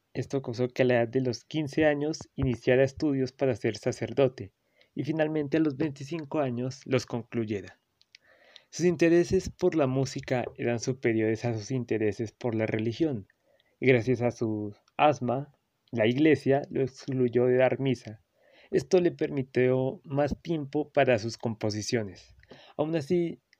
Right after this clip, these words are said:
siguiendo, siguió siendo parte del sacerdocio, pero por su enfermedad no pudo tocar instrumentos de aire como la flauta o el bow, ya que sus pulmones no se lo permitían. Por este mismo tiempo le apodaban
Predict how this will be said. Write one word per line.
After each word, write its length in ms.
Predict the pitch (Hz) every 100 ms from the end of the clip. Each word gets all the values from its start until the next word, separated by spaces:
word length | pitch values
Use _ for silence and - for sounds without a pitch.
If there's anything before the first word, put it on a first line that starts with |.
| _
siguiendo, 580 | _ 170 147 143 139 143
siguió 280 | 131 147 135
siendo 380 | 127 156 147 139
parte 320 | 156 139 147
del 100 | 143
sacerdocio, 800 | 147 139 156 143 131 - 139 - -
pero 240 | 139 127
por 140 | 123
su 100 | 104
enfermedad 500 | 113 123 117 123 151
no 140 | 143 127
pudo 320 | 123 123 123
tocar 580 | 120 110 107 107 110 110 _ _ -
instrumentos 680 | 139 139 113 107 101 117
de 80 | 117
aire 380 | 113 107 107 107
como 180 | - 120
la 140 | 117 98
flauta 480 | 120 110 - 113
o 80 | 110
el 80 | 113
bow, 240 | 135 104 - -
ya 100 | 110
que 140 | 110
sus 180 | 131 120
pulmones 540 | _ 113 110 113 110
no 100 | 110
se 140 | 107 113
lo 120 | 107
permitían. 560 | 110 110 107 120 101 - _ _ _ _ _ _ _ _ _ _ _ _ _ _ - - _ _ _ _ _ _
Por 140 | 143
este 180 | 165 165
mismo 280 | 190 180 185
tiempo 480 | 185 185 147 180 -
le 160 | 156 151
apodaban 640 | 143 139 139 139 151